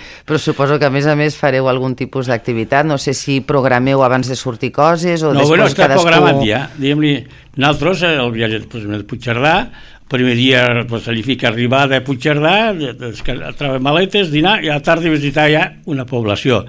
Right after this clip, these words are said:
Speaker 1: Mhm.
Speaker 2: Per, eh, en son demà, en son demà, pues, aquí anirem a tal població, visitarem això, per la tarda farem allò, vull dir,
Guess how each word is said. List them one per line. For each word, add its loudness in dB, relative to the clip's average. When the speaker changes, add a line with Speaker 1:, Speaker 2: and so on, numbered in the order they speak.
Speaker 1:
Mhm. -6
Speaker 2:
Per, -2
eh, -6
en 0
son -6
demà, 2
en -6
son -2
demà, 2
pues, -2
aquí -2
anirem 2
a 0
tal -2
població, 0
visitarem 0
això, 0
per -2
la 0
tarda 2
farem -2
allò, 2
vull 2
dir, -8